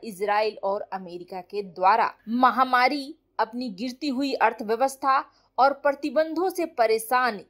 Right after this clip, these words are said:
ईरान को अब भारत से मदद चाहिए। वास्तव में ईरान सिर्फ भारत ही नहीं, कई अंतर्राष्ट्रीय देशों से यह मदद मांग रहा है कि इस तरह की घटना पर वो देश खुलकर बोले।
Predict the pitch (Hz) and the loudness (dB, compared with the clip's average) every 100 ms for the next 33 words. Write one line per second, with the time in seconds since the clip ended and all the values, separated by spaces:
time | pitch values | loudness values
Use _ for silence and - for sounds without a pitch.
0 | - 196 220 233 226 - 185 220 - 208 | -20 -4 0 0 -2 -8 -4 -2 0 0
1 | 202 175 196 247 285 - 254 196 185 240 | -2 -6 -2 0 0 0 -4 -2 0 -2
2 | 240 254 262 262 196 - - - 226 269 | 0 -2 0 -2 -6 -6 -6 4 4 4
3 | - 370 339 294 311 - 254 247 269 269 | 0 -2 0 -2 -4 -8 -6 0 2 2
4 | 277 - _ - - 392 349 220 208 214 | -2 -10 _ -8 0 0 0 -8 -4 2
5 | 262 277 - 254 262 269 294 180 _ _ | 2 0 -4 -12 -6 -4 -4 -8 _ _
6 | _ _ 269 311 311 247 214 226 208 220 | _ _ 4 4 2 0 0 0 2 0
7 | 240 - 262 196 190 202 226 226 214 226 | -2 -8 -8 -4 -4 -4 -8 -6 -6 -6
8 | 185 233 269 262 247 254 240 220 240 240 | 0 2 2 0 0 -2 -2 -2 0 2
9 | 233 254 262 269 262 262 - 302 320 - | 2 2 2 0 -2 -12 -6 -4 -4 -8
10 | - 254 262 262 254 180 - 233 285 311 | -2 0 0 -2 -10 -6 -4 -4 -2 -2
11 | 302 214 214 202 _ 202 214 285 220 214 | 0 0 0 -4 _ -10 -2 0 0 0
12 | 226 233 - _ 196 175 196 196 233 196 | 2 0 -4 _ -18 -6 -6 -2 -4 -4